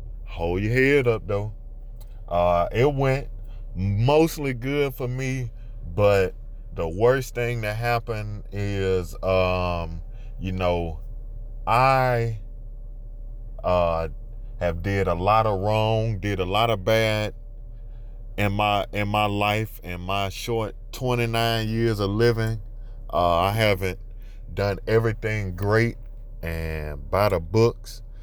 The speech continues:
but the one thing I've done, uh, that I can perceive as the closest thing to being perfect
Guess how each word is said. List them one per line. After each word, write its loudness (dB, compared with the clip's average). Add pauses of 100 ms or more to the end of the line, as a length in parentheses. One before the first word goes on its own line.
(200)
but 4
the 0
one 4
thing 4
I've 2
done, 2 (580)
uh, 4 (960)
that 2
I 4
can -2 (800)
perceive 4
as 2
the -4
closest 0
thing 2
to 0
being 0
perfect 0